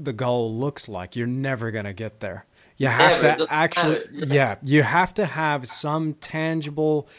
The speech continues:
Speaker 1: feasible, realistic, but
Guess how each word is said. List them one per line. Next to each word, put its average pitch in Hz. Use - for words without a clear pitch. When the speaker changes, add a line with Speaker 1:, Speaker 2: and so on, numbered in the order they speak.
Speaker 1:
feasible, 139
realistic, 139
but 113